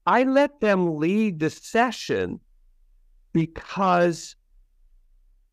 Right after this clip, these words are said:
trauma took that away from them.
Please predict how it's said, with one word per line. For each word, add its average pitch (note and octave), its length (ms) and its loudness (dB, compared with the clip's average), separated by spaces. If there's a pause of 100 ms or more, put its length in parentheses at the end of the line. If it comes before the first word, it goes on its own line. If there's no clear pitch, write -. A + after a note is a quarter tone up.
(340)
trauma G#3+ 640 4 (120)
took A#3+ 400 -6
that F3+ 300 2
away C#3+ 460 0
from A2+ 340 -8
them. E2+ 180 -8